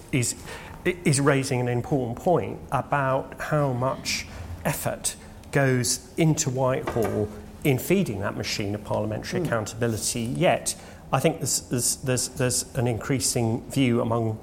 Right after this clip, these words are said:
Speaker 1: thoughtful members and others that Parliament isn't actually very good at using all of that information
Speaker 2: Mm.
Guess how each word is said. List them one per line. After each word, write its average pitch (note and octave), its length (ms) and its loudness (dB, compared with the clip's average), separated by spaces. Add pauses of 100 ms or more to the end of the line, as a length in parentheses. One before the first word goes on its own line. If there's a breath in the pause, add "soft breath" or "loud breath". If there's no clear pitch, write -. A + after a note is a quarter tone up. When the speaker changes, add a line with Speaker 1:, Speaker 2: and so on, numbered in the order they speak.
(100)
Speaker 1:
thoughtful A2+ 600 0 (320 loud breath)
members C3 440 4
and G2 80 0
others G2+ 400 0 (240 loud breath)
that - 180 4
Parliament D3+ 460 2
isn't C#3 200 0
actually - 360 0
very C3 240 2
good B2+ 240 2
at - 140 -2
using B2 500 2
all G#2 180 -2
of G2+ 120 -4
that - 180 -2
information A#2 800 0
Speaker 2:
Mm. - 40 -12